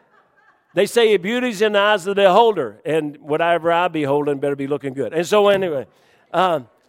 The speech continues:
now, the fact is, is that I, I just think if, if she's perfect for you, God's not into torment. If she's perfect for you,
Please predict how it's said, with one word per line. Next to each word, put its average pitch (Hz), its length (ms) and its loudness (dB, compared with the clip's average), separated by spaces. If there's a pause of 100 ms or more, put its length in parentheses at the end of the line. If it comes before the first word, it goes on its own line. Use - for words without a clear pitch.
(320)
now, 233 220 0
the 220 100 2
fact 233 360 -4
is, 254 280 2
is 202 140 -4
that 202 320 0
I, 214 280 -8
I 196 40 -2
just 220 240 -4
think 233 240 -2
if, 202 260 -4
if 170 320 -4
she's 247 280 -8
perfect 269 500 0
for 294 80 -6
you, 311 400 -4 (1500)
God's 233 360 -2
not 254 220 2
into 240 200 -2
torment. 233 560 -2 (2250)
If 165 200 -16
she's 240 260 -6
perfect 294 600 0
for 233 80 -8
you, 208 520 2